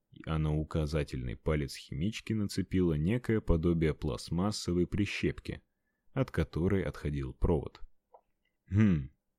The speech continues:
и что ты со мной делаешь? Детектор лжи, что ли?» Взяв стул и усевшись напротив химички, Лера подтвердила: «Именно так, Надежда Борисовна. Я задам вам несколько вопросов.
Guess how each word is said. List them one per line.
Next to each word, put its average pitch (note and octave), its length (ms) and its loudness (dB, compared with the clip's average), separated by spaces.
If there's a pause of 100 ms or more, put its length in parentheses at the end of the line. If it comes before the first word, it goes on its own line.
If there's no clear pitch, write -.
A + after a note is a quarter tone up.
и D2+ 140 -2
что - 300 -2
ты B2 160 0
со - 180 -2
мной G#2+ 220 2
делаешь? D#2+ 560 0 (460)
Детектор F#2 680 0
лжи, F2 340 4
что - 300 0
ли?» C#2 140 -2 (1200)
Взяв F#2+ 400 2
стул B2+ 400 0
и D#2 80 4
усевшись D2 600 -2
напротив C#2+ 480 -2
химички, G#2 680 -4
Лера D2+ 360 0
подтвердила: D#2+ 880 -2 (680)
«Именно A2 440 2
так, - 560 -8
Надежда D2 440 -4
Борисовна. C#2 640 -4 (380)
Я A2 240 2
задам F#2 400 4
вам D#2+ 300 2
несколько E2 540 -2
вопросов. D#2 720 -2